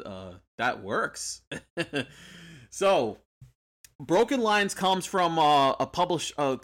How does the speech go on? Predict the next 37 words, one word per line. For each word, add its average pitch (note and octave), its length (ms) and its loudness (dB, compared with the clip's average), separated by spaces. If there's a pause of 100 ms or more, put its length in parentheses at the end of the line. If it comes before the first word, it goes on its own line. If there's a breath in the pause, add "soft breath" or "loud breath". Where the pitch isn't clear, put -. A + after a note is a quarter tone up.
a C#3 120 -2
new G3 180 0
publisher E3 420 0
that B2+ 80 2
was B2+ 120 -2
just C3+ 160 -4
founded, C3 400 -2 (120)
uh, A2+ 280 0
right B2 120 0
before - 220 -6
pax A#2 240 -2
East, B2 340 -10
and, A2 280 -6
uh, G#2+ 260 -4
I A2 80 -6
had A#2 160 -4
access A2 300 -8
to, G#2+ 180 -10 (160)
to G#2 120 -12
talk A#2 280 -10
to. C#3 180 -8 (640 soft breath)
They're D3 420 2
called C#3+ 280 -4
Super F#3+ 480 0
dot D3 280 2
com. A2+ 480 0 (180)
So, G#2+ 380 -2
yeah. A2 260 -2 (720)
Uh, A2 280 0
yes, G#3+ 360 2
Super D4 520 2
dot B3+ 280 4
com G#3 460 2
for B2 120 -10
Super F3+ 320 -8
Video D3 220 -4
Games. G#2+ 280 -10